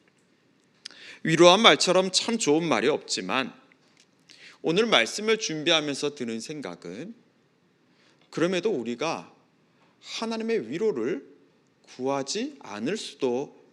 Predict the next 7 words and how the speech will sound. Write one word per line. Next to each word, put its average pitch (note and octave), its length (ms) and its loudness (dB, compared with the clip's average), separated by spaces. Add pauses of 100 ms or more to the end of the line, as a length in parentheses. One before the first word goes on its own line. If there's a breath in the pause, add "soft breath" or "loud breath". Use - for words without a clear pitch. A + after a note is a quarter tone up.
(180)
있다는 G#2 540 -10 (140)
것입니다. - 580 -12 (1400 loud breath)
여러분, F3+ 220 4
하나님의 A3 520 2
위로를 C#3 840 0 (600)
구하고 G#2 340 -14
계시는지요? F2+ 600 -6